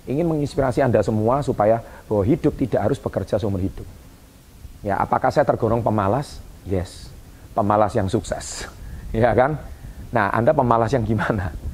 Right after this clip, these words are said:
Ya kan? Nah, apalagi sekarang ada dua tipe manusia. <clears throat> Tipe orang miskin dan orang kaya. Orang miskin mereka selalu membicarakan orang kaya. Hidupnya rumit lah, hidupnya ribet lah,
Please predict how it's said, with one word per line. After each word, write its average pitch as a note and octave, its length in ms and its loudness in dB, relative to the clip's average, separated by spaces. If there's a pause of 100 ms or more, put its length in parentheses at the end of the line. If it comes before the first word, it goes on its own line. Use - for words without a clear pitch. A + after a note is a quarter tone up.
(260)
Ya G#2+ 240 2
kan? E3 280 0 (320)
Nah, G2 320 0
apalagi D3 600 4 (760)
sekarang D3+ 520 2 (680)
ada C3 240 4
dua C3 160 4
tipe D3+ 240 0
manusia. D3+ 400 -2 (400)
<clears throat> - 440 -12
Tipe D3+ 160 2
orang B2+ 200 4
miskin E3 240 0
dan B2+ 160 4
orang B2 160 2
kaya. A#2 320 0 (480)
Orang D3+ 240 4
miskin F#3 240 4
mereka G3 320 4
selalu F#3 240 6
membicarakan C3 560 2
orang B2+ 240 0
kaya. G#2+ 400 0
Hidupnya G#2 480 0
rumit C#3 400 0
lah, B2 400 -2 (580)
hidupnya G#2+ 400 0
ribet D#3 480 0
lah, C3+ 320 2